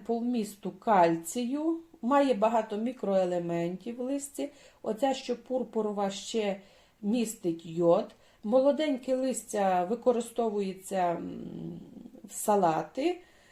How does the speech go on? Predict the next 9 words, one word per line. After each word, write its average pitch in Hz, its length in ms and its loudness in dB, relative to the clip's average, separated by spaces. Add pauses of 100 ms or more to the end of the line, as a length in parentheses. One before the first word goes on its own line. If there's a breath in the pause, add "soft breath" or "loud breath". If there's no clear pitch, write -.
(400 soft breath)
або 202 380 4
там, 160 480 2
е, 160 300 -4 (140)
для 175 320 2
прикрашання 302 840 2
їжі, 240 460 -4
чи 180 260 -6
на 170 120 -4
бутерброди. 233 920 0